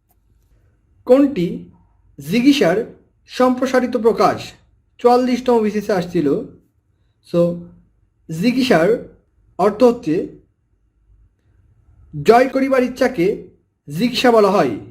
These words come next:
জয় করা কঠিন, তাকে এক কথায় বলা হয় দুর্জয়।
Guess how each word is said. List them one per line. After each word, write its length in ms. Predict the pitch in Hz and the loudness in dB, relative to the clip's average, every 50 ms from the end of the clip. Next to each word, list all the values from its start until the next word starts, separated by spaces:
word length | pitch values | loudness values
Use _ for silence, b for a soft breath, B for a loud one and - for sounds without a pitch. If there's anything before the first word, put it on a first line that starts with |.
| - _ _ _ _ _ _ _ _ _ _ _ _ _ _ _ _ _ _ _ _ _ _ _ _ _ _ _ | -20 _ _ _ _ _ _ _ _ _ _ _ _ _ _ _ _ _ _ _ _ _ _ _ _ _ _ _
জয় 360 | - 151 147 147 226 254 277 | -12 -6 2 2 4 4 4
করা 200 | 277 - 277 277 262 - | 2 2 0 -2 0 0
কঠিন, 320 | 262 254 254 - 175 165 196 214 - - - _ | -2 -2 0 -2 -4 -4 -4 -6 -10 -16 -14 _
তাকে 180 | 185 185 180 220 | -10 -4 -2 0
এক 140 | 214 220 220 - | 0 0 0 -2
কথায় 240 | 240 233 240 233 226 | -2 0 2 2 4
বলা 140 | 208 180 170 | 4 4 4
হয় 220 | 165 151 165 214 254 - - - _ _ _ _ _ _ _ _ _ _ _ _ _ _ _ _ _ _ _ _ _ _ _ _ _ _ _ _ _ _ _ _ _ _ _ _ _ _ _ _ _ _ _ _ _ _ _ _ _ _ - | 2 2 0 0 -2 -6 -12 -18 _ _ _ _ _ _ _ _ _ _ _ _ _ _ _ _ _ _ _ _ _ _ _ _ _ _ _ _ _ _ _ _ _ _ _ _ _ _ _ _ _ _ _ _ _ _ _ _ _ _ -10
দুর্জয়। 680 | 156 165 190 269 277 262 247 208 196 156 131 113 - | -2 2 4 4 4 6 6 4 4 2 0 -2 -8